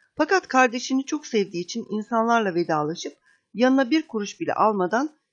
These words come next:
eski elbiselerini giyip evinin yolunu tuttu.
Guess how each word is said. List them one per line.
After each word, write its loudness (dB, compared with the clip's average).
eski -4
elbiselerini -4
giyip -6
evinin -2
yolunu -4
tuttu. -20